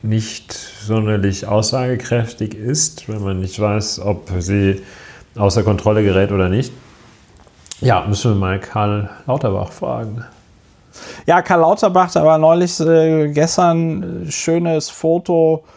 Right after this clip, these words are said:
Speaker 2: vom Cover der Rheinischen Post, die irgendwie ein Porträt über Karl Lauterbach geschrieben hat, das so sinngemäß, äh, ging, ja, er hat, <laughs> er,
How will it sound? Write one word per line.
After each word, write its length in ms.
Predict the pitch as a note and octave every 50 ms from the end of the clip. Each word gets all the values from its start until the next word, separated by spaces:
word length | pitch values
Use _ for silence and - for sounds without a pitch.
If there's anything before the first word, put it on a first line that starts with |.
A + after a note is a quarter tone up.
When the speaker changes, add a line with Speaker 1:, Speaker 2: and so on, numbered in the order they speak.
| - - _ _ _ _ _ _ _ _
Speaker 2:
vom 380 | _ - - D3 C#3+ C#3 C3+ -
Cover 420 | - - E3+ E3 E3+ F3 E3+ E3
der 180 | D3+ D3 C#3 C3
Rheinischen 600 | B2+ B2 C3 C#3+ D#3+ E3+ D#3 - - - C3 B2
Post, 600 | - D3 C#3 D#3 F3+ - - - - - - - C3+ A2 - _ _ _ _ _ _ _ -
die 120 | C#3 C#3+
irgendwie 320 | C#3 D3 D3+ D#3+ D#3 E3 C#3
ein 160 | C3+ C#3+ C#3+
Porträt 480 | - D#3 C#3 B2 - - D3 D3 D#3+ E3
über 160 | D3+ C#3+ C3+
Karl 260 | - - C#3+ C#3 C3+
Lauterbach 600 | B2+ B2 C#3+ D#3+ - F3+ D#3 D3+ D3+ D3+ D3+ -
geschrieben 460 | - D3 - - - D#3 D#3 D3+ D3
hat, 160 | D3 D3 C#3+ C#3+
das 140 | C#3 C3 -
so 80 | C#3
sinngemäß, 880 | A#2+ B2 C3 C#3+ E3 E3 E3 D#3+ D3+ D3+ D3 D3 D3 C#3+ - - - G3+
äh, 680 | F#3 D3 C#3 C3+ C3+ C3 C3 C3 B2+ A#2+ A#2 - C3
ging, 320 | C3 - C3+ C3 C#3 C#3+ C#3
ja, 460 | G#2 B2 B2+ B2+ C3+ C#3 C#3+ C3 - - _ _ _ _ _ -
er 160 | B2 A#2+ B2+
hat, 240 | C#3+ D#3 E3 - A#2 - - - F3+ F3 _ _ - G3+ _ _ - - _ - G#3 - - _ _ _ - - - - - E3 - -
<laughs> 460 | - - - E3+ - - - - -
er, 100 | - C3+